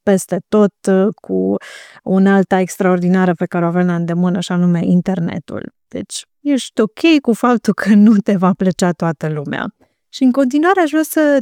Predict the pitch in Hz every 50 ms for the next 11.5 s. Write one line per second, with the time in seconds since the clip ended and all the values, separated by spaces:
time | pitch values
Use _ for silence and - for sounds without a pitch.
0 | - - 240 240 220 214 196 190 233 247 226 - - - 214 214 214 202 190 190
1 | 180 - _ - - - - _ _ _ - - 233 226 240 285 294 - - 311
2 | 294 285 277 269 254 247 226 - 226 226 226 208 - _ - 208 214 214 208 202
3 | 196 196 190 185 - _ _ _ _ _ _ _ _ - 240 240 - - 311 339
4 | 311 220 214 269 277 262 247 220 202 185 175 175 202 208 208 185 170 185 180 185
5 | 185 180 180 190 190 185 180 175 - 180 - 202 190 - 190 185 190 180 175 175
6 | 175 175 175 208 196 185 - - 202 196 196 196 190 196 185 185 175 - - -
7 | 180 180 175 175 180 - - - 233 233 247 262 247 226 196 190 190 _ - 240
8 | 233 208 214 214 190 208 202 196 185 - 185 175 - 220 220 214 - 190 185 190
9 | - - 240 240 208 247 240 226 - - _ - 202 180 - - 139 147 156 160
10 | 180 220 220 214 208 - 202 185 - 190 190 202 208 196 - 190 190 - - 196
11 | 190 190 185 190 - - - 202 190 -